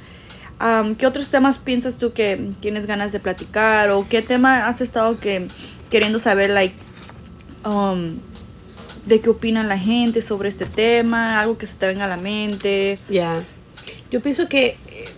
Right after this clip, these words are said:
Speaker 2: algo que es un tema recurrente en, entre todos nosotros, entre todos nosotros, y creo que se han escrito libros, poesías, canciones, no, está más decirlo, es el amor, <laughs> lógicamente, ¿verdad? Creo que es algo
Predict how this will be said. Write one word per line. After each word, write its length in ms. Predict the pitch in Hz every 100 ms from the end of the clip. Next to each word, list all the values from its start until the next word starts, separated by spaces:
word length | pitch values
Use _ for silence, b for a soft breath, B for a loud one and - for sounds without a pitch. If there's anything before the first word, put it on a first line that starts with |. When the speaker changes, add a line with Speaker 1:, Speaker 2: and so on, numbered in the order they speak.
| - -
Speaker 2:
algo 520 | 185 226 240 233 247 -
que 320 | 220 202 208
es 160 | 196 -
un 100 | 233
tema 420 | - 220 202 202
recurrente 1040 | 208 196 202 190 185 180 190 202 196 180 170
en, 240 | 165 190 B B B -
entre 320 | 175 - 175
todos 420 | - 233 233 226
nosotros, 680 | 190 165 175 165 - 190 -
entre 240 | 180 170 175
todos 260 | 220 226
nosotros, 480 | 240 202 190 175 190
y 240 | 175 175 - B B
creo 240 | 208 220 220
que 80 | 196
se 120 | 196
han 60 |
escrito 400 | 185 - 180 180
libros, 340 | 175 175 175 175
poesías, 480 | - 180 - 180 170
canciones, 600 | 180 170 - 170 170 170
no, 300 | 196 196 190
está 320 | 214 - 247
más 600 | 247 220 190 180 - -
decirlo, 760 | 190 185 - 185 175 170 170 - B B B B B
es 280 | 269 277 -
el 140 | 226
amor, 300 | 180 165 165 170
<laughs> 80 | -
lógicamente, 920 | 220 220 220 202 214 160 185 - 226 - 285 466 523 B
¿verdad? 400 | 302 254 240 240 233
Creo 260 | 269 269
que 120 | 277
es 60 | 262
algo 520 | 254 233 233 226 226